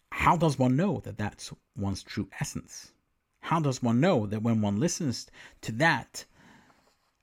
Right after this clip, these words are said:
small voice of the self, of the quintessential willpower, that that's actually it. How does one know that?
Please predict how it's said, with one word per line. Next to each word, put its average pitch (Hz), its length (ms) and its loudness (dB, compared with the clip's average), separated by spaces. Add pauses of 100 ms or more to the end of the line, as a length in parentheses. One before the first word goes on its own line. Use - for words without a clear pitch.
(160)
small 208 540 4
voice - 680 -4 (180)
of 143 160 6
the 143 100 2
self, - 720 -4 (880)
of 123 380 4 (220)
the 113 80 2
quintessential 127 640 0
willpower, 117 500 -2 (220)
that 104 160 -10
that's 147 360 -2 (100)
actually 123 560 -4
it. - 380 -14 (380)
How - 160 -6
does 151 160 -4
one 117 160 0
know 151 140 0
that? - 260 -8